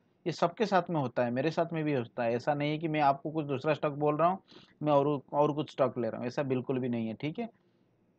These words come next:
सही है। अभी लास्ट तक वीडियो में बने रहने के लिए आप सबको बहुत बहुत धन्यवाद।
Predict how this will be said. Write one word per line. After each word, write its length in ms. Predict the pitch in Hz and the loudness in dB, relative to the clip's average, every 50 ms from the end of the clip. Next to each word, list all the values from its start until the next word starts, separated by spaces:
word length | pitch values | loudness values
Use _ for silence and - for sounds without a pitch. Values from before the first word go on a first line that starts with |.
| _ _ _ _ _ _ - _ - _ _ _ _ - - | _ _ _ _ _ _ -20 _ -20 _ _ _ _ -6 0
सही 160 | - 190 185 | 2 4 4
है। 140 | 190 208 233 - _ - | 4 2 -2 -2 _ 8
अभी 160 | 175 170 190 | 10 12 12
लास्ट 260 | 190 190 185 196 185 - | 12 12 12 12 10 6
तक 120 | 233 208 | 4 4
वीडियो 260 | 190 175 170 180 196 | 6 6 8 8 8
में 100 | 196 196 190 | 8 8 6
बने 160 | 185 175 180 | 8 10 10
रहने 220 | 185 180 180 185 170 | 10 10 8 6 4
के 80 | 180 | 6
लिए 80 | 185 185 | 8 8
आप 80 | 180 170 | 8 6
सबको 300 | - 190 165 156 - 190 | 4 -2 0 2 2 4
बहुत 200 | 165 165 165 156 | 4 4 4 6
बहुत 140 | 160 170 160 | 4 4 4
धन्यवाद। 420 | 156 156 160 165 170 185 214 208 | 4 4 6 8 8 8 6 6